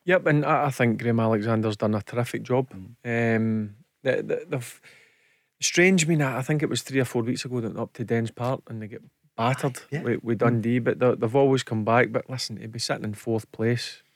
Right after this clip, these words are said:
Speaker 1: um, as you mentioned there. It was a big rebuild job in the, the, the summer,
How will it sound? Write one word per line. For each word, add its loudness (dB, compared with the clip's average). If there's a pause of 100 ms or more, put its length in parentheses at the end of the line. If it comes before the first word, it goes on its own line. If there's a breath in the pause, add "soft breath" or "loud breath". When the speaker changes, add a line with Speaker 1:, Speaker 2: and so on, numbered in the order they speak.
Speaker 1:
um, -4
as -14
you 0 (180)
mentioned -4
there. 2 (840 soft breath)
It -10
was -4
a -2
big 2
rebuild 2
job 2
in 2
the, 2
the, -4
the -4
summer, 2